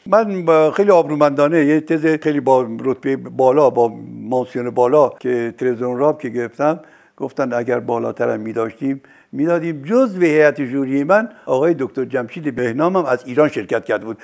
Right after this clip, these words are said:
یعنی به من پرسیده بودن شما می‌تونید یک استاد رو خودتون برای هیئت ژوری انتخاب کنید. منم چون علاقهٔ دکتر بهنام به پاریس می‌دونستم،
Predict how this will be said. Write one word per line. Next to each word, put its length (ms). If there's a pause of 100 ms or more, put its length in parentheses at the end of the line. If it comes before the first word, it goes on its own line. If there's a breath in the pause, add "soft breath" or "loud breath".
(200 loud breath)
یعنی 220
به 140
من 120
پرسیده 360
بودن 200
شما 160
می‌تونید 340
یک 140
استاد 280
رو 80
خودتون 460 (100)
برای 240
هیئت 380
ژوری 300
انتخاب 420
کنید. 340
منم 340
چون 180
علاقهٔ 460
دکتر 260
بهنام 480
به 120
پاریس 440
می‌دونستم، 800